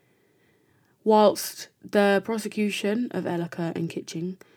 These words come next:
were, you know, it was the first time that British police officer had been, quote unquote, successfully tried for their involvement in the death of a black person, you know, this justice can only be characterised,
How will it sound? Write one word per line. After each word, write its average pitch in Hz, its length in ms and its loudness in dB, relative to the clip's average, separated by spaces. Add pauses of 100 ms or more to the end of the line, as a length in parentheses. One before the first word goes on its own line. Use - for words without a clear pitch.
(380)
were, 175 600 2
you 190 100 -2
know, 180 60 2
it - 20 2
was 165 100 -2
the 170 60 -12
first 190 300 0
time 175 440 -4
that - 200 -8
British 175 380 -6
police 165 300 -6
officer 165 480 -10 (120)
had 165 180 -10
been, 170 240 -4
quote 175 220 -4
unquote, 165 440 -6 (120)
successfully - 840 -4 (520)
tried 175 520 -4 (340)
for - 180 -8
their 170 220 0
involvement 165 400 -4
in 170 80 -2
the 165 60 -2
death 165 200 -10
of 175 160 -10
a 170 60 -10
black 165 340 -12
person, 170 500 -12 (760)
you 190 100 2
know, 180 300 2 (1300)
this 214 220 0
justice 190 540 2
can - 200 -4
only 190 200 4
be 180 100 2
characterised, 165 800 -6